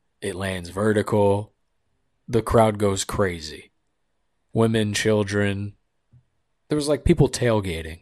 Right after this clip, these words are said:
It was absurd. Without sports and covid, we're getting creative and stir crazy. And everybody's got cabin fever, so they're like, "What else am I gonna do? Let's go watch a rocket land in a field nine miles away.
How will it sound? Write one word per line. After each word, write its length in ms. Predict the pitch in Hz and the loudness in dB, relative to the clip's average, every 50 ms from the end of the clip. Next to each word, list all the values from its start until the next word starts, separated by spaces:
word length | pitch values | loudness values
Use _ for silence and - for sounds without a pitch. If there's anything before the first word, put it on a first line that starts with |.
| - | -8
It 80 | - 123 | -4 -2
was 120 | 110 107 | -2 -2
absurd. 420 | 104 95 - - 92 80 78 82 _ _ _ _ _ _ _ _ _ _ _ _ _ _ _ - - | -2 -2 -2 -4 -4 -6 -10 -14 _ _ _ _ _ _ _ _ _ _ _ _ _ _ _ -10 -4
Without 240 | 113 113 110 104 - | 0 2 2 2 2
sports 420 | - - - 117 113 110 104 - | 0 0 2 4 2 4 2 0
and 140 | 104 101 95 | -6 -6 -4
covid, 500 | - 107 107 104 101 98 101 101 98 95 - _ _ _ _ _ _ _ _ _ _ _ _ _ _ _ _ _ _ _ _ _ _ - | -2 -2 0 0 0 -2 -2 -4 -4 -6 -10 _ _ _ _ _ _ _ _ _ _ _ _ _ _ _ _ _ _ _ _ _ _ -6
we're 80 | 123 117 | -4 0
getting 240 | 113 117 104 104 95 | 0 0 0 -2 -6
creative 560 | - - 98 90 85 80 82 - - - - - _ _ _ _ _ _ _ _ _ _ _ _ _ _ _ _ - - | -4 -2 -2 -4 -4 -6 -10 -14 -14 -16 -20 -20 _ _ _ _ _ _ _ _ _ _ _ _ _ _ _ _ -8 -6
and 120 | 107 95 | -2 -2
stir 300 | - - - 104 101 98 | -2 0 2 0 0 0
crazy. 560 | - - 107 101 98 98 95 95 95 95 92 90 _ _ _ _ _ _ _ _ _ _ _ _ _ _ _ _ _ _ _ _ - - | -2 -4 -4 -2 -2 -4 -4 -4 -6 -6 -8 -10 _ _ _ _ _ _ _ _ _ _ _ _ _ _ _ _ _ _ _ _ -8 -2
And 80 | 117 | -2
everybody's 400 | 117 110 110 104 107 101 101 92 | 0 2 2 2 2 2 0 0
got 220 | 95 107 95 90 - | 0 -2 -2 -2 -2
cabin 280 | - 98 92 98 92 | -2 -2 -2 -4 -8
fever, 320 | 90 - 92 87 90 92 85 | -8 -8 -8 -8 -8 -8 -6
so 220 | - - 101 95 | -4 -4 -4 -2
they're 160 | 95 92 92 | -4 -4 -6
like, 400 | 92 95 95 92 90 87 - - _ _ _ _ _ _ _ _ _ _ _ _ _ _ _ _ _ _ _ _ _ _ _ _ _ | -6 -6 -6 -8 -8 -10 -12 -20 _ _ _ _ _ _ _ _ _ _ _ _ _ _ _ _ _ _ _ _ _ _ _ _ _
"What 160 | - 113 104 113 | -6 -4 -2 -2
else 180 | 135 131 - | -2 -2 -2
am 80 | 107 92 | -4 -4
I 60 | 85 | -4
gonna 240 | 80 82 82 - - | -6 -8 -12 -12 -12
do? 320 | 80 76 - - - _ _ - | -12 -12 -14 -14 -18 _ _ -10
Let's 160 | - 110 - | -6 -6 0
go 80 | - 123 | 2 2
watch 240 | 117 113 107 - - | 4 4 2 2 0
a 60 | 95 | -4
rocket 480 | 92 92 92 95 104 - - - - - | -2 -2 0 0 0 -2 -4 -10 -10 -10
land 260 | 90 90 92 90 90 | -8 -6 -6 -6 -6
in 100 | 90 87 | -6 -8
a 60 | 90 | -8
field 420 | - - 98 95 95 90 90 87 | -8 -6 -4 -4 -2 -4 -4 -6
nine 360 | 87 87 92 90 92 98 98 92 | -8 -10 -8 -6 -4 -4 -4 -4
miles 340 | 92 92 92 90 87 87 | -4 -4 -4 -4 -4 -6
away. 440 | 90 87 90 90 85 85 82 - - | -6 -6 -6 -6 -6 -6 -8 -10 -14